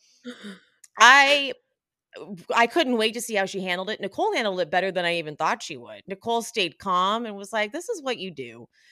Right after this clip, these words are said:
You do this shit." I have to say, Larsa looked like she knew she went too far because Larsa even kind of followed Nicole and tried to still talk about it a little bit more. I'm like, "Ooh, I think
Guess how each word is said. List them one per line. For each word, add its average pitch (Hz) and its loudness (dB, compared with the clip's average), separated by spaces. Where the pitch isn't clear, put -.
You 180 -4
do 220 -6
this 240 -4
shit." - -8
I 254 6
have 403 0
to 294 -8
say, 262 -2
Larsa 233 -2
looked 226 -6
like 202 -6
she - -6
knew 175 -6
she 233 -8
went 220 -6
too 254 -12
far 262 -4
because 220 -6
Larsa 208 0
even 202 -6
kind 208 -4
of 170 -8
followed 185 0
Nicole 185 -2
and 165 -6
tried 180 -2
to 175 -6
still 170 -8
talk 165 -2
about 180 0
it 180 -2
a 175 -2
little 175 -4
bit 175 -4
more. 170 -4
I'm 165 -8
like, 156 -8
"Ooh, 320 0
I 220 -4
think 554 -12